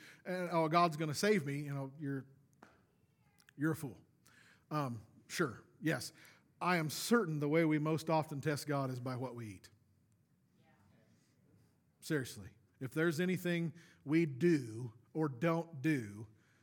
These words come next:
to shorten our lives, it's what we eat and not ex-, and don't exercise. Way, way more dangerous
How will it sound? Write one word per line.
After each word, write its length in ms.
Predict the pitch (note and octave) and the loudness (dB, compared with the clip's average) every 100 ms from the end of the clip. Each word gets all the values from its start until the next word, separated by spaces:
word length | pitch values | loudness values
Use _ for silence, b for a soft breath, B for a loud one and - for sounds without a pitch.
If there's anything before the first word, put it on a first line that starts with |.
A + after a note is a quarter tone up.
| b | b
to 100 | C#3+ | -8
shorten 320 | - D#3+ D#3 | -2 -2 0
our 120 | D#3 | 0
lives, 360 | D3 C#3 C3+ C3 | 0 0 -2 -6
it's 160 | B2+ D3+ | -6 -6
what 120 | C#3+ | -4
we 120 | C#3 | -2
eat 260 | D3 D#3 D3+ | 0 0 -2
and 140 | B2+ | -6
not 200 | C#3 C#3 | -4 -4
ex-, 160 | C3+ B2+ | -4 -8
and 160 | C3+ B2+ | -10 -6
don't 200 | C#3+ C3+ | -4 -4
exercise. 600 | C3 A#2 - - - - _ _ _ b b b b b b b b b b _ | -8 -12 -14 -16 -18 -20 _ _ _ b b b b b b b b b b _
Way, 680 | C#3 D#3 G#3+ G#3+ G3+ E3+ D3 C3+ | 0 6 10 10 10 8 4 0
way 1080 | D#3 E3+ F#3+ G#3+ G#3+ G#3+ G3+ F3+ D#3+ C#3+ C#3 | -2 2 8 10 12 12 12 12 8 4 0
more 220 | D3+ D3 | 0 2
dangerous 720 | D#3 D3+ C3 C3+ B2+ - - | 2 2 -2 -4 -4 -8 -14